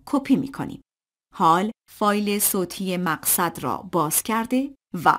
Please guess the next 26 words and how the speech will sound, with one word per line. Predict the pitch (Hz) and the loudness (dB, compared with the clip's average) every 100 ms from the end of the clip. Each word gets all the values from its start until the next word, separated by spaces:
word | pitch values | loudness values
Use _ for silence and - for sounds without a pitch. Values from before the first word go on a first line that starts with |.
| - | 2
پلی | 202 196 185 - | -2 0 0 2
هد | 294 - | 0 2
را | 190 180 190 240 _ - | 2 2 2 -2 _ 2
در | 139 | 2
قسمت | - 180 - 233 285 - | 2 -2 0 2 0 0
مورد | 330 285 262 226 208 | 2 6 6 4 2
نظر | 196 196 196 208 208 214 240 - - | 0 0 0 -2 -2 -2 -6 -10 -2
قرار | 262 247 185 123 | 4 4 4 0
می‌دهیم. | 151 127 135 151 - _ _ _ _ _ | -4 -6 -6 -10 -12 _ _ _ _ _
سپس | - 190 - 170 175 240 - _ - | -2 -2 0 2 2 0 -6 _ 4
به | 240 285 302 | 6 6 2
منوی | 226 202 175 160 165 - | 0 2 2 -2 -2 -2
ادیت | 175 156 131 - | -2 -2 -4 -4
رفته | 202 - - 254 277 _ 190 | -4 -4 -2 -2 -2 _ -2
و | 208 208 | 0 2
گزینه | 247 254 269 277 285 294 | 2 6 6 8 6 6
میکس | 254 214 165 - - - - | 6 4 0 -4 -6 -6 -10
پیست | - 254 311 - - 175 | 0 2 2 0 -4 -2
را | 170 165 196 - | 0 0 -2 -4
برگزینید. | 180 147 139 135 117 95 - - _ _ _ _ _ _ _ _ _ _ _ _ _ _ _ _ _ _ _ - | 0 0 -2 -8 -6 -8 -12 -18 _ _ _ _ _ _ _ _ _ _ _ _ _ _ _ _ _ _ _ 0
کلید | 311 349 359 | 4 6 6
میانبر | 330 277 240 175 165 190 269 277 | 6 8 6 4 0 2 2 0
برای | - - 226 247 240 247 240 | -2 2 4 4 4 4 4
انتخاب | 240 233 214 - 185 160 | 2 0 -4 0 0 0
این | - 254 339 339 | 2 4 4 4
گزینه | 294 262 247 254 | 2 4 6 4